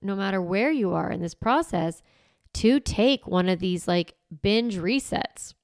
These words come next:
right? These mom binge resets. I just made that up. I've never called it that, but it feels like you're binging,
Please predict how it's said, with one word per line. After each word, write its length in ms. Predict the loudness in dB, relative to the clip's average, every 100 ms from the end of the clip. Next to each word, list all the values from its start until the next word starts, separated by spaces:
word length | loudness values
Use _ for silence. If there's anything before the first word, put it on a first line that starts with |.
| _ -6
right? 220 | -4 -2
These 200 | -2 -2
mom 640 | 0 2 2 2 0 -6 -2
binge 300 | 0 2 0
resets. 480 | 0 -2 -2 -4 -2
I 140 | 0 2
just 180 | 0 0
made 180 | -2
that 160 | 0 0
up. 180 | 0 0
I've 200 | 2 2
never 240 | 2 0 0
called 260 | 0 -2
it 100 | 0
that, 200 | -4 -4 -2
but 100 | -4
it 60 |
feels 280 | 2 2 4
like 180 | 2 2
you're 120 | -6 2
binging, 560 | 4 4 2 2 0